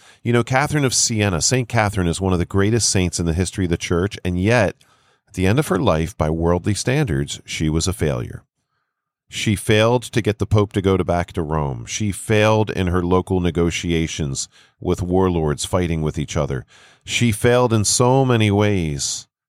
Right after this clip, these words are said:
yet she's considered one of the greatest saints ever. Why? 'Cause she didn't give up, but also her relationship with Jesus. She was a mystic.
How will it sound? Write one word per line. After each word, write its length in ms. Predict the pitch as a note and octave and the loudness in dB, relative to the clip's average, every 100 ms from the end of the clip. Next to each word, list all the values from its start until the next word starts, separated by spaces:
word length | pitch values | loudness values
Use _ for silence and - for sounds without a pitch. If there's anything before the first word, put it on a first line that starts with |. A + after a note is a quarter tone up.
| _ _ _ _ | _ _ _ _
yet 240 | E2+ F2 E2+ | -6 -4 -4
she's 240 | - F2+ | -4 -4
considered 420 | G2+ F2+ F#2+ F2+ | -4 -2 -2 -2
one 160 | E2 D#2+ | -2 -2
of 40 | |
the 80 | D2 | -2
greatest 320 | D#2 D#2+ D#2 | -2 -2 -2
saints 260 | E2 D2+ - | -4 -4 -6
ever. 260 | F2+ F2+ C#2+ | -8 -6 -6
Why? 460 | C2+ F#2+ A2 D3 D3 - _ | -4 -4 -2 -4 -4 -8 _
'Cause 140 | - A2+ | -2 0
she 140 | A#2+ | 2
didn't 200 | A2 G3 | 2 4
give 180 | E3+ F#2 | 2 2
up, 260 | D#2+ F#2+ - _ _ _ _ _ _ _ _ _ _ _ | 0 0 -8 _ _ _ _ _ _ _ _ _ _ _
but 140 | - C#3+ | 0 2
also 360 | F3+ F3+ F3 | 2 2 0
her 120 | D3+ E3 | 0 0
relationship 640 | E3+ F3 F#3 F#3+ - F#3+ | 0 0 -2 -4 -6 -4
with 120 | F#3 | -4
Jesus. 400 | G3 A#3+ B2 D2 | -2 -4 -4 -6
She 180 | - D#3+ | -4 -2
was 140 | F3+ | 0
a 40 | G#3 | 0
mystic. 600 | B3+ - G2 C#2+ - | 0 0 -2 -4 -10